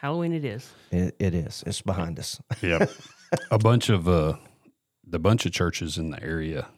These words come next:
Speaker 2: Mm-hmm.
Speaker 3: were doing that last night.
Speaker 1: Mm-hmm.
Speaker 2: Yeah.
Speaker 3: I passed by two on my way home from here
Speaker 1: Yeah.
Speaker 2: Yeah.
Speaker 3: that were having.
Speaker 2: Yeah.
Speaker 3: That's wild, isn't it?
Speaker 1: Yeah. I passed by at least one that was on the other side of where you live, so that was three. <laughs>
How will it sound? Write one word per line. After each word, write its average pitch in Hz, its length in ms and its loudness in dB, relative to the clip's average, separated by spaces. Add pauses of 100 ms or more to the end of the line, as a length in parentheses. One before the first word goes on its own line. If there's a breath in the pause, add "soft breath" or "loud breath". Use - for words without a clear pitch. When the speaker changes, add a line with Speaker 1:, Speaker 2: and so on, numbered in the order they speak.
(300)
Speaker 2:
Mm-hmm. 113 360 6 (280)
Speaker 3:
were 78 100 -6
doing 78 300 -2
that 71 200 -6
last - 300 -8
night. - 240 -8
Speaker 1:
Mm-hmm. 135 360 -6
Speaker 2:
Yeah. 95 160 2 (720)
Speaker 3:
I 98 120 2
passed 92 420 2
by 90 320 2
two 98 500 2 (220)
on 98 220 4
my 90 120 2
way 87 200 2
home 87 200 0
from 80 200 -6
here 85 440 -2
Speaker 1:
Yeah. 131 240 -4 (500)
Speaker 2:
Yeah. 104 100 6
Speaker 3:
that 85 120 2
were 85 120 0
having. 73 400 -2 (260)
Speaker 2:
Yeah. 95 200 2 (500)
Speaker 3:
That's 101 180 0
wild, 80 340 0
isn't 78 180 -6
it? - 120 -12
Speaker 1:
Yeah. 139 200 -4 (520)
I 151 120 -2
passed 151 300 -4
by 139 160 -4
at 110 80 -4
least 151 240 -4
one 139 280 0
that 123 120 -4
was 127 120 -6
on 131 100 -4
the 123 140 -4
other 160 160 -2
side 123 240 -8
of 120 80 -10
where 127 120 -8
you 120 160 -10
live, 107 260 -10
so 120 180 -10
that 127 180 -6
was 120 160 -12
three. 135 440 -6
<laughs> - 40 -20